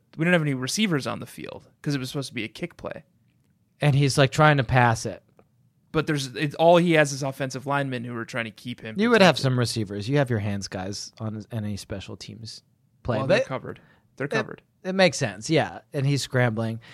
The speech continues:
Speaker 2: So Logan's the kicker.
Speaker 1: Yeah.
Speaker 2: Okay. I doubt that, too. I feel like we would know that.
Speaker 1: We would know that, too.
Speaker 2: Yeah.
Speaker 1: Yeah.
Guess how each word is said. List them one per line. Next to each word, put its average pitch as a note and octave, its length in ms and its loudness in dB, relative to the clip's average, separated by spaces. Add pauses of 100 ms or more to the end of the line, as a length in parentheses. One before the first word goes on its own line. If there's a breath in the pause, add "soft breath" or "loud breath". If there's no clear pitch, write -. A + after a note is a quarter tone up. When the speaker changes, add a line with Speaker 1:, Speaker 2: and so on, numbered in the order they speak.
(180 soft breath)
Speaker 2:
So G3+ 160 8
Logan's A#3+ 420 6
the F#3+ 100 -4
kicker. - 380 0 (480)
Speaker 1:
Yeah. A#2 200 -4 (460)
Speaker 2:
Okay. A3+ 260 6 (960)
I G#3 140 10
doubt G#3+ 300 8
that, F#3+ 220 8
too. E3+ 380 4
I C3+ 100 2
feel E3+ 180 8
like D#3+ 160 8
we D3+ 100 6
would D3 160 6
know C#3 160 4
that. A2 320 -4
Speaker 1:
We D#3 160 4
would D#3 140 2
know C3+ 200 0
that, B2 280 -6
too. C3+ 460 -6
Speaker 2:
Yeah. D3+ 320 4
Speaker 1:
Yeah. A#2 280 -4